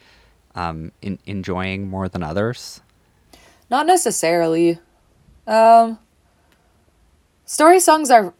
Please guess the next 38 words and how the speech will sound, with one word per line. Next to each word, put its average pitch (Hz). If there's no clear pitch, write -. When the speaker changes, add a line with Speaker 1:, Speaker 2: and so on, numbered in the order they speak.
Speaker 2:
fun. 214
Like, 185
they're 220
more 233
fun 208
for 196
me. 170
It 165
feels 208
like 202
less 185
pressure, -
'cause 185
you 196
just 185
have 190
to, 190
like, 165
make 190
things 180
sound 190
good, 196
but 175
the 190
story 196
is 180
already 180
there. 151
So -
you 185
just 185
have 180
to, 185
like, 165
weave 180
it 175
into 165
words. 165